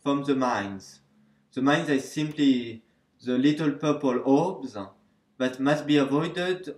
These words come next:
or they will explode for a lot of damage, especially if you are high stacks, just like, uh, the Ahu encounter in the Brawlers Guild.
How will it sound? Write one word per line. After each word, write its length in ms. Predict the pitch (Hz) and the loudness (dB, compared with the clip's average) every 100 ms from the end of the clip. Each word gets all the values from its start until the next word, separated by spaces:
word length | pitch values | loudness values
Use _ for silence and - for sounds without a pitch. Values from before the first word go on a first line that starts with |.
| - | 0
or 220 | 131 131 | 2 2
they 100 | 127 | 0
will 220 | 120 127 | 0 -2
explode 600 | 127 - - 147 147 - | -4 -6 -2 0 -2 -6
for 180 | - 123 | -2 2
a 40 | |
lot 200 | 127 147 | 2 0
of 140 | 147 135 | -4 -2
damage, 440 | 135 139 160 - - | 0 0 -4 -10 -10
especially 680 | 123 - 151 139 143 147 127 | -10 -4 -4 -2 -2 -2 -4
if 120 | 127 | -4
you 100 | 131 | -2
are 180 | 127 - - | -2 -4 -6
high 120 | 131 | -4
stacks, 600 | 120 - 101 - - - _ _ _ _ _ _ _ | -4 -6 -6 -8 -20 -20 _ _ _ _ _ _ _
just 280 | 127 123 - | -6 -6 -2
like, 340 | 123 123 120 | -2 0 -4
uh, 220 | 123 113 110 | -8 -8 -6
the 120 | 120 | 0
Ahu 840 | 120 127 131 131 131 127 127 131 131 _ _ _ _ | 2 2 0 -2 -2 0 0 -2 -6 _ _ _ _
encounter 840 | 123 120 123 120 123 143 131 135 135 - _ _ _ _ _ _ | -10 -6 -2 -2 -2 -2 -2 -2 -4 -12 _ _ _ _ _ _
in 120 | 127 135 | -4 0
the 120 | 127 | 0
Brawlers 460 | 127 117 107 101 | 0 -2 -2 -6
Guild. 340 | - 98 95 | -8 -10 -10